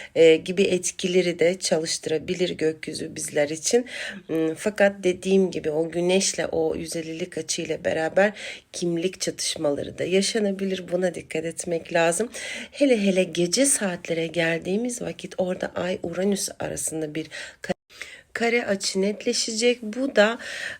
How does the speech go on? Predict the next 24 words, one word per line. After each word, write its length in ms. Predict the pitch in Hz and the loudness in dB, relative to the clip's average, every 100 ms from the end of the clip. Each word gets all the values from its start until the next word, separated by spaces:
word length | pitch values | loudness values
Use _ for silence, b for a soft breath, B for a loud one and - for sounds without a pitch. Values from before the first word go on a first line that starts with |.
| - | 0
böyle 320 | 220 214 214 | 2 4 6
beklenmedik 1000 | 226 226 240 233 220 202 196 208 208 - | 4 4 0 4 4 4 4 0 0 4
ani 400 | 202 196 208 196 | 6 6 6 2
bir 100 | 196 | 0
takım 340 | 196 196 196 | -4 2 2
gelişmelere 720 | 185 185 185 - 185 185 180 180 | 4 2 0 0 2 6 6 8
ya 180 | 175 | 6
da 140 | 170 175 | 4 -2
kötü 260 | - 190 | -4 -6
sürprizlere 920 | - - 175 - 180 170 175 170 175 202 B B B | -4 -6 -6 -6 -6 0 4 6 4 2 B B B
sebebiyet 720 | - 185 175 170 170 160 - | 0 0 0 0 0 0 2
verebilir. 640 | 196 202 190 185 185 196 | 2 2 0 0 0 0
Duygusal 600 | 190 196 196 - 196 180 | -2 -2 -2 2 4 4
böyle 240 | 175 170 175 | 4 0 0
bir 100 | 175 | 2
anda 240 | 165 165 160 - 160 170 - | 2 0 -4 -10 -8 -8 -4
patlamalara 720 | 170 165 165 165 160 170 196 | -6 -2 -2 0 0 0 0
da 80 | 170 | 0
sebebiyet 640 | - 151 151 156 160 156 | 0 -2 -2 0 -2 -2
verebilir. 460 | 160 160 202 226 180 | -4 -2 -2 -4 -2
Buna 220 | 185 180 | 0 0
dikkat 300 | 175 - 170 | -2 -6 -6
etmek 460 | 165 - 170 - | -6 -4 -4 -4
lazım. 460 | 170 165 165 220 285 | -2 0 0 -2 -6